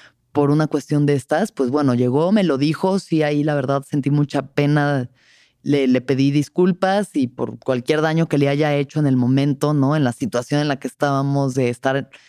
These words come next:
en la peda y en la fiesta y como muy desubicada de dónde están mis valores o mis amistades o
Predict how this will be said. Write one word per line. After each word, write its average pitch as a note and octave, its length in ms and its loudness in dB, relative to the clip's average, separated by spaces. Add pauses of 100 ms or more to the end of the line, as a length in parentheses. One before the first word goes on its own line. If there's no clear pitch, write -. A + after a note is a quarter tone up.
(100)
en F3 140 -4
la D#3+ 180 -4
peda D#3 420 -2
y D#3 120 2
en C#3 80 2
la C3 80 -2
fiesta D3 580 0
y C#3 80 0
como B2 240 0
muy C3+ 260 2
desubicada B2+ 960 -2 (420)
de C3+ 140 0
dónde C3+ 220 2
están C3+ 260 -2
mis B2 140 2
valores B2+ 560 0
o B2 80 -2
mis A#2+ 200 -2
amistades B2+ 720 -2
o - 60 -4